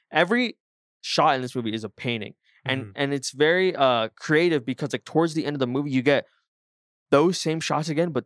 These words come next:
Speaker 1: told in a different perspective. And they're
Speaker 2: Ooh.
Speaker 1: just equally as beautiful in their own way.
Speaker 2: Yeah.
Speaker 1: Uh, I wanna get the cinematographer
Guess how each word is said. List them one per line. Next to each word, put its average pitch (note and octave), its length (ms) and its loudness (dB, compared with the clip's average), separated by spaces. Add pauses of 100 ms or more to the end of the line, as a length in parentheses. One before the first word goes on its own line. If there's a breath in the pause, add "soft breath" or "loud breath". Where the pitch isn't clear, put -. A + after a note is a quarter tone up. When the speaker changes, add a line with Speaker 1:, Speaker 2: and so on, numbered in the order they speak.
(100)
Speaker 1:
told D3 280 0
in B2+ 240 -2
a B2 60 -2
different A#2+ 420 -6
perspective. B2 600 -2
And C#3+ 400 0
they're D#3 100 2
Speaker 2:
Ooh. - 20 -2
Speaker 1:
just F#3 260 0 (120)
equally D3 600 -2
as A2+ 220 -2
beautiful A2+ 400 -4
in B2 100 -6
their B2+ 160 -4
own B2 240 -2
way. G#2+ 240 -4 (200)
Speaker 2:
Yeah. A2+ 300 -4 (200)
Speaker 1:
Uh, B2 260 2
I A2+ 60 0
wanna D3+ 200 2
get C3 380 0
the A#2 720 -2 (240)
cinematographer B2 1160 -2